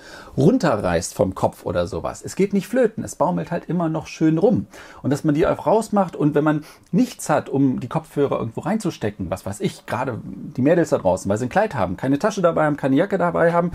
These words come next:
aber dass man trotzdem die Kopfhörer nett um den Hals wickeln kann. Ich meine, das kennen wir ja auch von den großen Kopfhörern, ne? Dass die Leute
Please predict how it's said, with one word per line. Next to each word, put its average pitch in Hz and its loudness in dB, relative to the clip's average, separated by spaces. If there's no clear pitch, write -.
aber 175 2
dass 180 0
man 175 -2
trotzdem 240 -2
die 113 -2
Kopfhörer 202 2
nett 185 0
um 147 0
den 135 2
Hals 202 0
wickeln 147 2
kann. 202 0
Ich 165 0
meine, 180 2
das 175 2
kennen 202 0
wir 185 4
ja - 4
auch 160 -2
von 175 -2
den 170 0
großen 214 4
Kopfhörern, 101 2
ne? 135 2
Dass 139 2
die 147 0
Leute 131 6